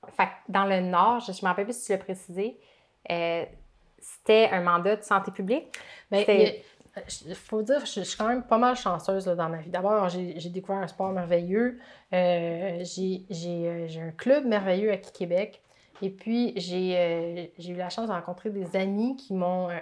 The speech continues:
Speaker 2: euh, initiée, donc, soit à différents organismes. Il y en avait un, tout à l'heure, je parlais de, de jeunes raccrocheurs.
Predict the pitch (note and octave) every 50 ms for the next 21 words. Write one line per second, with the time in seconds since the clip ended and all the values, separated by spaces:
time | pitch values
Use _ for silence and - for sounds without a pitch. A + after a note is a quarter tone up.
0 | - - D#3+ E3 E3 F3+ F3+ - - F3+ F#3 F3+ F3 - - A3 A3 G#3+ G3+ F#3
1 | F#3 F#3 F#3 - - - G#3+ A3 A3+ A#3 A#3 A#3 - - - - _ - F3+ F3+
2 | F3 F3 F3 F3 F3 - F#3 F#3 G3 G3 F#3 F#3+ F#3+ F#3 F3+ F#3+ G#3+ A3 - -
3 | - - F3+ F3+ F3+ F3+ F3+ F#3+ G#3 A3 G#3+ G#3+ - - G#3+ G#3 A3 A3 - -
4 | F#3+ F#3 G3 G3 F#3+ F#3 F3 E3+ E3 E3 E3 E3 D#3+ D#3+ C3+ D#3 E3 E3 E3 F3
5 | F3+ F3+ F3 D#3+ F3 F3 - - F3 - - F#3 F3+ G#3+ C4+